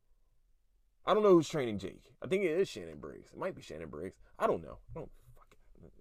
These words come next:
I know Shannon Briggs, one of them. But Nate Robinson, you walked in there, I, and everybody's, like, trying to big up Nate Robinson. "Oh, man, yo, he, at least he had the heart to get in there." And by, hey, listen, anybody can have heart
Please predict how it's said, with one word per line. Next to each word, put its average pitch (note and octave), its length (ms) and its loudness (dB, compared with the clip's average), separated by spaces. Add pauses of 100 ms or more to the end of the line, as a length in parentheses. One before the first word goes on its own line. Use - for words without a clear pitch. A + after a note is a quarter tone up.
(120)
I C3 60 -6
know C#3 200 2
Shannon G#2+ 300 -8
Briggs, - 380 -18
one E2 200 -18
of - 120 -20
them. - 100 -20 (520)
But G3+ 260 10 (340)
Nate G3 280 2
Robinson, F3 480 4 (1040)
you F3 160 2
walked G#3+ 340 6
in F3 120 6
there, C#3 200 2
I, F3 100 8
and F#3 260 4
everybody's, F#3+ 400 8
like, A#2 140 2
trying E3 160 8
to C3+ 60 4
big C#3+ 220 4
up A#2+ 140 8
Nate C3+ 260 4
Robinson. B2+ 280 4
"Oh, G#3+ 260 12
man, G3+ 260 6
yo, G#3 200 12
he, F#3 120 12
at D#3+ 120 8
least G3+ 180 4
he G3 100 6
had E3+ 140 12
the B2 100 4
heart F#3 220 12
to D#3 60 0
get D3 140 6
in C#3 140 6
there." C3+ 240 6 (160)
And C3 160 4
by, D3+ 160 8 (100)
hey, G3 320 4 (160)
listen, F3 340 4 (720)
anybody C4 420 10
can F#3+ 160 4
have D#3+ 220 4
heart E3+ 320 8